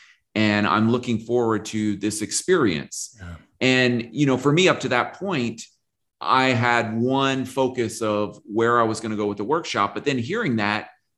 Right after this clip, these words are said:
Speaker 1: I needed to be able to
Speaker 2: Mm.
Speaker 1: shift and say, "Hey, this is an opportunity right here." And it kept that humanity, remembering
Speaker 2: Yes.
Speaker 1: this person's putting a lot of hope in this. And
Speaker 2: Yes.
Speaker 1: I liken it to the leadership roles. The day one of my team members came and told me that she had cancer,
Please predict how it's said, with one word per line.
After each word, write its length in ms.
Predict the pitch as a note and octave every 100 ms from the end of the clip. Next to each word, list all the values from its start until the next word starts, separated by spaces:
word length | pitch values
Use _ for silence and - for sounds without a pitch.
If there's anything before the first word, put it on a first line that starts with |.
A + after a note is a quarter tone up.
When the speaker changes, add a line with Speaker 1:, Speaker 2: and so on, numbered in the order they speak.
| _
Speaker 1:
I 40 | C#3
needed 220 | F3+ G3
to 60 | G3+
be 100 | G3
able 160 | A#2+
to 60 | -
Speaker 2:
Mm. 120 | A2+
Speaker 1:
shift 260 | G#2+ - B2
and 100 | A#2+
say, 240 | - B2 G#2
"Hey, 420 | B2 B2+ G2+ - _ _ -
this 240 | C#3 D#3+
is 160 | E3+ A#2
an 80 | A2+
opportunity 760 | A#2+ A#2 A2 - F3 D3+ G#2+ F#2+
right 360 | G2+ A2 A2
here." 540 | - D#3+ C3+ G2+ F#2+ - _
And 160 | - C#3
it 80 | C3+
kept 240 | E3 D#3+
that 160 | D3 C3
humanity, 540 | C#3 C3+ D#3 D#3 A2
remembering 600 | G#2+ A2 C#3+ C3+ A#2+ G#2 A#2+
Speaker 2:
Yes. 260 | F#2+ F2+
Speaker 1:
this 160 | - -
person's 320 | E3+ - C3
putting 300 | - D3 C3+
a 40 | A2+
lot 200 | A#2 G#2
of 60 |
hope 240 | G#2 D#3 C#3
in 120 | F#2+
this. 320 | E2 D2+ -
And 260 | G#2+ G#2+ G#2
Speaker 2:
Yes. 340 | F2 D#2+ - -
Speaker 1:
I 140 | A#2+
liken 340 | C3 B2+ C3 B2+
it 140 | A2+
to 360 | - C3+ C3 A#2+
the 100 | A2
leadership 460 | C#3+ D3 - A#2
roles. 380 | A2 G#2+ G2+ G2
The 400 | A2 G#2+ G#2 G2 -
day 180 | B2 C3+
one 180 | B2+
of 60 | C3+
my 120 | C3
team 240 | B2+ C#3+ D3
members 300 | B2 A2+ -
came 260 | A#2 A#2 G#2+
and 100 | G#2
told 240 | B2 B2+
me 280 | B2+ B2+ A#2
that 160 | A#2+
she 120 | - C3
had 140 | C3
cancer, 560 | - B2+ D3 F#2+ E2